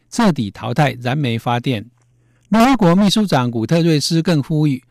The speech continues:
二零二零年以后停止兴建新的燃煤发电厂。但是中国并非国际上的特例，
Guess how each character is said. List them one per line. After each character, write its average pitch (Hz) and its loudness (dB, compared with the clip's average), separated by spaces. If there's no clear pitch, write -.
二 247 2
零 185 4
二 220 2
零 180 4
年 135 2
以 107 -6
后 147 0
停 208 0
止 131 0
兴 165 0
建 131 0
新 208 2
的 143 0
燃 123 -2
煤 110 -2
发 131 -2
电 127 -2
厂。 87 -14
但 262 4
是 240 2
中 240 2
国 160 4
并 190 0
非 185 4
国 131 -2
际 160 -2
上 151 0
的 120 -2
特 131 -2
例， 120 -2